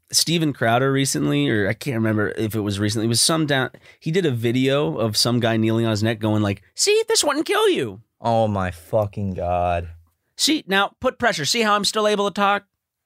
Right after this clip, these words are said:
Speaker 2: That's disgusting.
Speaker 1: Yeah.
Speaker 2: That's
Speaker 1: Steve-,
Speaker 2: fucking
Speaker 1: Steven Crowder is
Speaker 2: disgusting.
Speaker 1: like the, uh, the, the kind of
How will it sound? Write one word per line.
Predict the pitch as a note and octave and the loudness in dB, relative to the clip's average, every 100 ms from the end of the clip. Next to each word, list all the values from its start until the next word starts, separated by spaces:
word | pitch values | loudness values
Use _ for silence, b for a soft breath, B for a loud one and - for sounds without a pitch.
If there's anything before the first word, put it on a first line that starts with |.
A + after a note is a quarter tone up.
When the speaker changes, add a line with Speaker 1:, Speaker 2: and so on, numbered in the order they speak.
| _ _ _ _ | _ _ _ _
Speaker 2:
That's | A#2 C3 C3+ - | 0 0 0 -6
disgusting. | - G2+ F2 - G2 F#2 - - - | -4 -4 -2 0 0 0 -2 -8 -10
Speaker 1:
Yeah. | - G#3+ A#3 A#2 A2 - | -2 0 0 -4 -14 -8
Speaker 2:
That's | - B2+ F#3 | -2 0 0
Speaker 1:
Steve-, | |
Speaker 2:
fucking | D3 G#2+ | 0 2
Speaker 1:
Steven | A2+ C#4+ | 0 -2
Crowder | - D3 D#3 C#3+ | 0 0 2 0
is | B2+ | 0
Speaker 2:
disgusting. | A2 | 0
Speaker 1:
like | A2+ A2 - | 0 0 -2
the, | G#2+ A2 G#2 | -2 0 2
uh, | G2+ G2 F#2 F#2 F#2 - _ _ _ _ _ _ _ _ - | 2 0 -2 -4 -8 -14 _ _ _ _ _ _ _ _ -4
the, | A2 G#2 F#2+ - - _ - | 0 0 -4 -12 -20 _ -10
the | A2 | -6
kind | - C#3 | -2 0
of | B2+ G2+ - | 0 -2 -10